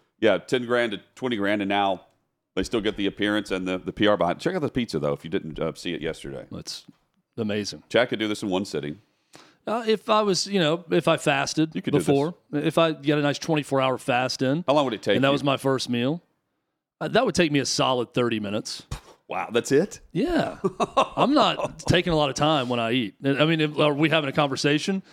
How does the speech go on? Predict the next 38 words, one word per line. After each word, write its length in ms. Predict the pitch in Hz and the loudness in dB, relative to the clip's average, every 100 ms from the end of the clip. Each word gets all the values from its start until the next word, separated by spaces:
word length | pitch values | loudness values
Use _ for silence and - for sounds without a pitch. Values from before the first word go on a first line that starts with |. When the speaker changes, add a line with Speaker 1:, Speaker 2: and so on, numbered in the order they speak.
| - - | -20 -4
Speaker 2:
Is 80 | 143 | 0
this 140 | 151 | 2
over, 220 | 165 160 | 4 4
like, 100 | 151 | 2
a 60 | 139 | 2
long 300 | 143 151 147 | 2 2 0
dinner? 280 | 135 156 175 | 0 2 2
It 40 | |
might 80 | 143 | 4
Speaker 1:
Well, 80 | 151 | 4
Speaker 2:
take 180 | 160 143 | 2 0
me 100 | 131 | 2
longer, 360 | 143 202 156 | 2 2 2
Speaker 1:
I 80 | 131 | 4
Speaker 2:
but 100 | 143 | 4
Speaker 1:
just, 200 | 143 - | 2 -4
to 40 | 123 | 0
me, 160 | 143 | 2
that's 340 | 127 123 - 165 | 2 0 -2 0
Speaker 2:
if 140 | 160 | 2
I'm 160 | 196 233 | 2 2
just 160 | 190 | 0
sitting 220 | 226 220 | 2 2
down 240 | 180 180 170 | 2 2 0
to 120 | 120 | -2
eat 380 | 156 214 143 - | -2 -2 -4 -2
and 120 | 156 | 0
I 80 | 151 | 2
got 160 | 156 143 | 2 0
nothing 240 | 165 151 | 0 2
else 180 | 160 151 | 0 2
going 260 | 156 147 135 | 0 2 0
on, 360 | 180 147 131 | 0 0 -2
it's, 240 | 143 139 - | -4 -4 -4
it, 160 | 135 190 - | -6 -6 0
thirty 240 | 156 143 | 0 2
minutes 340 | 117 117 - - | -2 -4 -4 0
maybe. 300 | 139 165 | 0 0